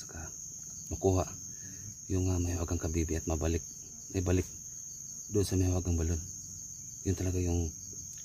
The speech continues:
pake ko. Pero gaya na sinabi nila na madugong engkwentro, pagdating ng panahon. Kasi nakasad na po daw, po, daw ito. Kasad na.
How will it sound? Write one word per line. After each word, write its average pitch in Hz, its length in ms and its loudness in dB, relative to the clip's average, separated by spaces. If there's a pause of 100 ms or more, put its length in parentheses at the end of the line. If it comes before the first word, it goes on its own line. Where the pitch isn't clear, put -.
pake 82 280 -8
ko. - 80 -8 (1080)
Pero 95 200 4
gaya 98 120 6
na 95 40 6
sinabi 92 400 2
nila 90 160 2 (1120)
na 87 80 4 (1900)
madugong 92 320 6
engkwentro, 82 400 2 (320)
pagdating 85 240 -4
ng 80 160 -2
panahon. 80 220 -6 (680)
Kasi 92 80 -2
nakasad 87 320 -2
na 87 160 2
po - 80 -6
daw, 82 160 -2 (240)
po, - 80 -6 (160)
daw 82 160 -6 (320)
ito. 85 160 -6 (800)
Kasad - 320 -8
na. 80 80 -8